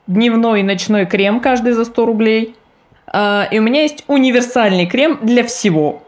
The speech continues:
Руки, ноги, э, тело, лицо, всё что угодно. Всё, это мой предел. И мне как бы не в кайф вот эта вот вся история, ну, типа, там какие-то тысяча кремов, масочки, шмасочки, т-, бля.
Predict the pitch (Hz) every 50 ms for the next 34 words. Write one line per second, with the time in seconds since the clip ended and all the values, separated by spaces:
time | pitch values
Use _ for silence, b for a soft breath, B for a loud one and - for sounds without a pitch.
0 | _ - - 294 440 453 440 - 370 359 359 - - 262 285 311 302 277 240 254
1 | 262 269 262 254 - - - - - - - - 175 - - - - 285 269 254
2 | 247 240 226 220 220 214 254 262 254 214 - - 254 226 214 220 - 269 277 277
3 | - - 196 180 170 160 160 151 156 - - - - - - 247 185 - - -
4 | 480 - 392 269 285 330 285 - 240 220 180 175 180 160 143 - - - b b
5 | b b b b b b b b 240 247 262 311 415 453 403 403 262 240 285 277
6 | 285 285 285 - - 302 277 262 254 254 196 196 185 190 175 180 175 156 175 175
7 | - - - 208 190 180 180 - - 339 466 453 392 285 247 240 254 254 - 277
8 | - 247 247 262 254 240 240 240 240 226 - 277 262 269 285 285 - 294 277 -
9 | 302 285 - 311 302 - 294 311 302 294 320 311 311 302 - - 294 302 302 294
10 | 294 320 285 294 - - - 294 285 285 - - - - - 285 294 302 311 302
11 | 302 - 285 285 - - - 277 269 277 277 269 247 - _ - 247 226 226 196
12 | 165 -